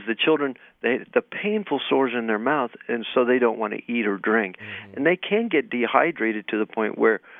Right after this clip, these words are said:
Speaker 1: we worry about their hydration status. So Oral rehydration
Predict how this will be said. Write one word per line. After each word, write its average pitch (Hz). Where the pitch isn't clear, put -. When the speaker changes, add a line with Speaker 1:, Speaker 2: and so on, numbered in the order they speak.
Speaker 1:
we 107
worry 104
about 110
their 98
hydration 104
status. 101
So 104
Oral 135
rehydration 107